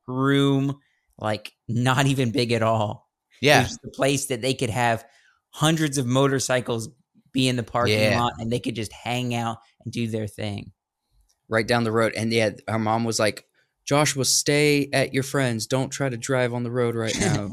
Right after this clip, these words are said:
Speaker 3: Stay
Speaker 2: Yeah.
Speaker 3: there." And that's that. Okay, now, Hell's Angels are not what they used to be,
Speaker 2: Mm-hmm.
Speaker 3: all right? I think most biker gangs right now and clubs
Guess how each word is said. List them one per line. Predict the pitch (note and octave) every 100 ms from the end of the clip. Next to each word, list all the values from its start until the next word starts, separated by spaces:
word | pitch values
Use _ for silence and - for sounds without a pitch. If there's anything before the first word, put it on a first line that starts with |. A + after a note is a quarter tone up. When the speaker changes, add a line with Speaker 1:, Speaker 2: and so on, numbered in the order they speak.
| -
Speaker 3:
Stay | - - B2+ B2+
Speaker 2:
Yeah. | C#3 G#2+
Speaker 3:
there." | G2+ - _ _ _ _ _ -
And | C3 B2+
that's | E3 F3+ -
that. | B2 E3 -
Okay, | A2 A#2 A#2+ F#2 -
now, | A#2+ C3 A#2+
Hell's | B2+ F3+ F#3
Angels | E3 C3+ A#2
are |
not | G#2+ A2 G#2 F#2+
what | G#2
they | F#2+
used | F#2 F#2 F#2+ -
to | -
be, | - -
Speaker 2:
Mm-hmm. | A2 G#2+ G#2
Speaker 3:
all |
right? | G2+ A2+ - _ - A2
I | B2+
think | F#3 C#3+
most | A#2+ C3 C3+
biker | A2+ A2 G#2+ G2+
gangs | G#2+ G#2 G#2 G2
right | G2+ G2+
now | F#2+ G2 G2
and | F#2+ - _ _
clubs | - B2 G#2 G#2